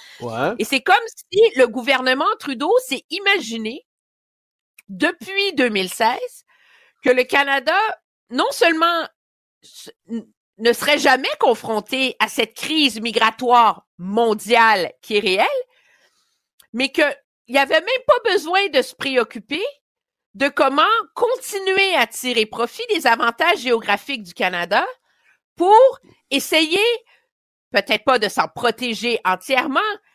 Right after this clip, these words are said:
Speaker 2: mais de au moins s'en prémunir et de réussir à maintenir l'intégrité de notre système actuel. Et donc là,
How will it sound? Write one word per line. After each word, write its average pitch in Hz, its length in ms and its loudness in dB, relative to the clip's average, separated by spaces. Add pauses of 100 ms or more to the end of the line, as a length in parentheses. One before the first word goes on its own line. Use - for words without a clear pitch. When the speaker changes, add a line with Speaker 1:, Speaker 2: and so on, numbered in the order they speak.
(240)
Speaker 2:
mais 277 260 -2
de 277 160 2
au 294 140 -2
moins 370 180 0 (240)
s'en 285 260 -2
prémunir 339 840 -2
et 262 100 -2
de 254 100 0
réussir 254 480 -4
à 254 120 4
maintenir 320 800 -2
l'intégrité 220 720 -6 (500)
de 277 420 0
notre 226 200 -2
système 302 480 -2
actuel. 240 580 0
Et 220 80 -6
donc 226 240 -2
là, 370 80 -6